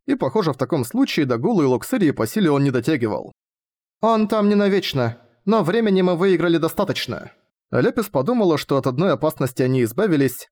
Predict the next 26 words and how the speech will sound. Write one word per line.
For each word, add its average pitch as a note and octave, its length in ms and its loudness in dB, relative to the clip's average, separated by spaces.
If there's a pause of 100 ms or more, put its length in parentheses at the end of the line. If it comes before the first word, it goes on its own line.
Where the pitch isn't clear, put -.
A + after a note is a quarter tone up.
(140)
а B2 120 0
Юрий D3+ 280 2
пробормотал: B2 720 -2 (340)
«Так C3+ 360 0
просто D#3+ 400 0
он D#3 120 0
оттуда D3+ 340 0
не D3+ 140 0
выйдет C#3+ 360 2
точно». - 640 -4 (480)
«И G3+ 160 2
что - 160 -4
это F3 160 -2
значит?» E3 480 -4 (340)
«Да B2 220 0
просто G3+ 400 0
вспомнилось C#3+ 600 0
немного. B2+ 600 -2 (240)
Место C#3 400 -2
довольно D3+ 400 2
специфичное, D3 920 -2 (260)
так C#3+ 240 -4
просто E3 400 0
оттуда D#3 280 0
не C#3+ 120 2
выберешься. B2+ 760 -2